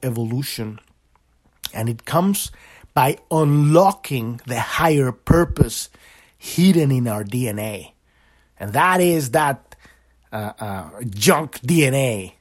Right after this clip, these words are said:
right? The junk D N A. That's what it is. We awaken that by raising our frequency, by loving ourselves.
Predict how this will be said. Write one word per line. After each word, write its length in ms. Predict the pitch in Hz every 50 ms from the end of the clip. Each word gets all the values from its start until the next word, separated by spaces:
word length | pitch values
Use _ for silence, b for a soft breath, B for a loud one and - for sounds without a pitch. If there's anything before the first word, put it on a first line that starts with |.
| _ -
right? 200 | - 104 117 107
The 100 | - 107
junk 640 | 98 98 101 95 - 131 - - 139 127 104 98 98
D 200 | 110 - 170 131
N 100 | 117 113
A. 380 | 117 110 104 98 95 92 95 - _ _
That's 280 | - 143 170 190 - -
what 160 | 190 190 175
it 80 | 170 170
is. 460 | 180 180 143 - - - - - - _ _ b b b b b b b b b b b b b b -
We 200 | 131 151 156 135
awaken 800 | 123 123 117 113 135 143 139 139 131 - - 143 127 120 117
that 440 | 110 117 113 104 85 78 _ _ - _ b b b b b b b b b b b b b b b b b _ _ _ - - - - - _ _ _ - _ -
by 120 | - 113
raising 440 | 113 113 110 107 113 - - 107 107
our 80 | 95
frequency, 560 | 95 - - 117 113 - - - - - - - _ _ _ _ _ _ _ b b b b b b b b _ _ _ _ - -
by 280 | - 143 147 135 127 131
loving 540 | 131 127 131 135 139 139 131 131 127 120 113
ourselves. 760 | 107 110 - - - 127 117 101 - - - - - -